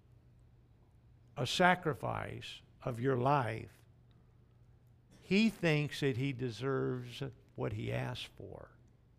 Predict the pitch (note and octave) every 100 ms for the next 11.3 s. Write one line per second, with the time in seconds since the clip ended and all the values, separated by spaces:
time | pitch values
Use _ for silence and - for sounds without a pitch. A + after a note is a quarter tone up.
0 | _ _ _ _ - - A#2+ D3 G3 G3
1 | E3+ C#3 G#2+ F3 D#3+ A#2+ - A#2 A#2+ -
2 | - - - - - - - - - -
3 | - - - B2+ B2 C#3+ A#3+ A3+ C#3+ B2
4 | B2 B2 - - - - - - - -
5 | - - - - - _ - _ - -
6 | _ - _ _ - _ _ - C#3 B2+
7 | A#2+ - - C#3+ B2+ A2+ G#2+ C3 C3+ A2+
8 | - G#2 - - - - - - - -
9 | - - - - - - - - - -
10 | - - _ C#3 C3 C#3+ C3 - D#3 F3
11 | G#3+ A#3+